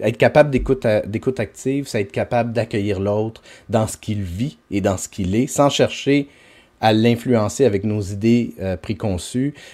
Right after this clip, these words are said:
ou à lui imposer notre vision, notre filtre de la vie. On l'accueille, puis on voit s'il y a un fit.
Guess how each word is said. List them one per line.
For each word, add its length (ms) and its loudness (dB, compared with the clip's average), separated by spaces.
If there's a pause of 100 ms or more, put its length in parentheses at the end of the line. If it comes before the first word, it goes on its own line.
(100)
ou 200 6
à 100 6
lui 160 0
imposer 380 0
notre 460 6
vision, 720 -4
notre 480 2
filtre 540 -4
de 80 2
la 180 0
vie. 320 -6 (320)
On 140 4
l'accueille, 720 2 (140)
puis 380 2 (280)
on 180 2
voit 300 6
s'il 220 -6
y 80 2
a 40 2
un 140 2
fit. 320 4